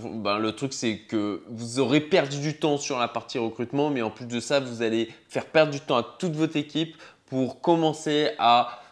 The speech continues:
intégrer cette personne qui va au final, euh, s'en aller, euh, assez rapidement. Donc, euh, encore une fois,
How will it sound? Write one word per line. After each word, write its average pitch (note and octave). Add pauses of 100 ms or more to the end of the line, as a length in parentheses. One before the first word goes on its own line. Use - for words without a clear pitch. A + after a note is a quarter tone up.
(180)
intégrer D#3
cette D3
personne D#3
qui D3+
va C3+
au B2+
final, C3
euh, A#2
s'en A#2+
aller, B2
euh, G#2
assez A2
rapidement. G#2+
Donc, G2+
euh, A2+
encore A2
une A#2+
fois, C3+